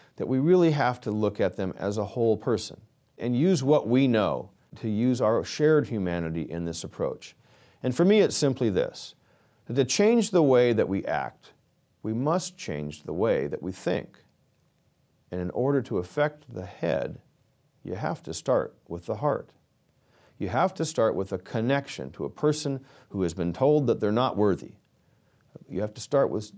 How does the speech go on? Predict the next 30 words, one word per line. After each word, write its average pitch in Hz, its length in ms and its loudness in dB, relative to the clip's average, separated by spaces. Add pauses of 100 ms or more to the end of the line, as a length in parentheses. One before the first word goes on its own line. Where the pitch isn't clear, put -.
(360)
trying 135 400 0
to 113 120 -4
raise 120 340 4
up 127 160 2
somebody 110 340 -2
who's 98 220 -2
only 120 300 -2
been 98 240 0
pushed - 340 -6
down 55 340 -10 (760)
and 92 120 -6
have 104 200 0
the 101 80 -4
community 143 600 2
rally 104 460 2
together 80 600 -2 (380)
to 90 120 -12
create 98 580 0
a 82 120 -4
just 98 580 -2 (300)
and 73 160 -10
safe 101 600 -2 (460)
and 78 140 -12
holistically 104 920 -4
healthy 104 640 -4 (340)
community 92 540 -4
for 87 220 -2
all 82 200 2
of 62 140 -8
us. - 320 -20